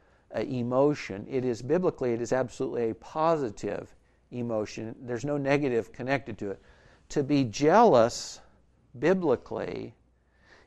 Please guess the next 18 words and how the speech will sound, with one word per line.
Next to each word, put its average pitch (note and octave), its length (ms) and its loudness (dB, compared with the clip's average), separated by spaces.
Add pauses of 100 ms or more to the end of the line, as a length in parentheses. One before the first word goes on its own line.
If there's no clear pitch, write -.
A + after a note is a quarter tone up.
(120)
is D#3 240 4
to D#3+ 220 2
be C#3+ 320 4
zealous C3+ 680 8
for C#3+ 300 4
what D3+ 360 4
is B2+ 380 2
uniquely C3 760 -4
yours. C3 920 -2 (1160)
So, A#2 460 6 (240)
a C3 140 4
husband C#3+ 800 2 (140)
should G3 500 2
be C3 180 0
jealous B2 800 2 (320)
over B2+ 720 2
his A#2 200 -10
wife A#2+ 680 -2